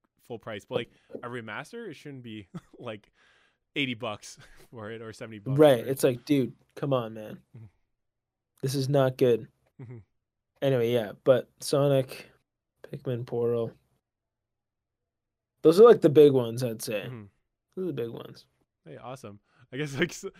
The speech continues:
Speaker 1: on the same topic of remasters, perfect one, makes them a little biased.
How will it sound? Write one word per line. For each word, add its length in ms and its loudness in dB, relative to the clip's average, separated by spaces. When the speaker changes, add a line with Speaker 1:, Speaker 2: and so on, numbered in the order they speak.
Speaker 1:
on 140 -8
the 60 -8
same 200 -10
topic 280 -12
of 80 -12
remasters, 500 -14
perfect 360 -12
one, 300 -18
makes 180 -14
them 100 -16
a 20 -18
little 140 -12
biased. 420 -10